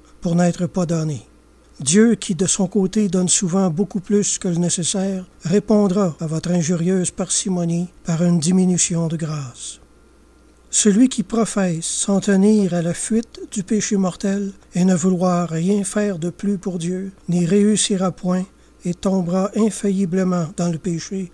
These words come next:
qu'il se flattait d'éviter. Le père Faber a écrit : « L'amour, quelque faible qu'il puisse être,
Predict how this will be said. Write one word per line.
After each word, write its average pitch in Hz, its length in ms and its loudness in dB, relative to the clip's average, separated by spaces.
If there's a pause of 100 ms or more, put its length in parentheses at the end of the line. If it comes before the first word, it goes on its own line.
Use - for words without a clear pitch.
(140)
qu'il 170 260 -2
se 175 200 -2
flattait 170 480 -4
d'éviter. 151 540 -6 (720)
Le 185 60 0
père 233 260 4
Faber 208 380 4
a 185 120 2
écrit : « 170 440 -2 (320)
L'amour, 214 680 6
quelque 233 400 2
faible 208 420 0
qu'il 185 220 0
puisse 202 340 -2
être, 170 460 -6